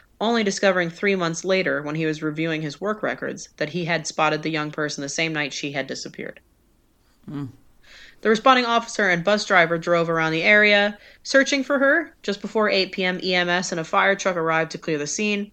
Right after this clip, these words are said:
Speaker 1: By eight forty-nine, the car had been towed, and at about nine thirty P M, the responding officer left.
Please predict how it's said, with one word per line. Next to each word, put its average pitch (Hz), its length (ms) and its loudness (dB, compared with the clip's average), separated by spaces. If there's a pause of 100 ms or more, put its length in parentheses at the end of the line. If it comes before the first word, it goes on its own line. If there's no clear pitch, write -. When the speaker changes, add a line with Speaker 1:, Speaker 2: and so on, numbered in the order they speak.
(160)
Speaker 1:
By 165 100 4
eight 175 240 2
forty-nine, 165 540 -2
the 156 40 -6
car 165 240 0
had 160 140 -6
been 147 160 -6
towed, 180 420 -2 (380)
and 180 160 0
at 175 180 4
about 190 260 2
nine 214 220 0
thirty 190 260 0
P 170 200 -4
M, 151 140 0
the 151 80 -2
responding 170 440 -4
officer 160 440 -4
left. 143 400 -6